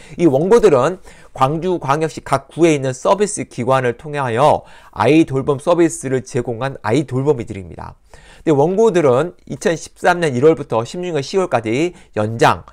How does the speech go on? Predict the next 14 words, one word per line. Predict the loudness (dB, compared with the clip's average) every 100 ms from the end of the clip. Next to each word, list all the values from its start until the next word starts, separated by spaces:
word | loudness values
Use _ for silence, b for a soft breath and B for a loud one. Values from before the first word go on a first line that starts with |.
| _ 0
야간, | 2 4 2 0 -4
휴일 | -6 -4 -2
근로수당, | 0 0 -2 -4 -2 -2 -4 b b
주휴수당, | -8 -4 -2 0 -2 -2
연차 | -4 -2 0
휴가수당을 | 0 -2 -4 -4 -4 -4 -8
지급을 | -10 -6 -6 -4 -6
못 | -6 -2
받았고, | 0 0 -2 -6 -8
이거를 | 0 2 2 0
이제 | -8
지급을 | -8 -8 -6 -6
구한 | -8 -8
거죠. | -10 -14 -14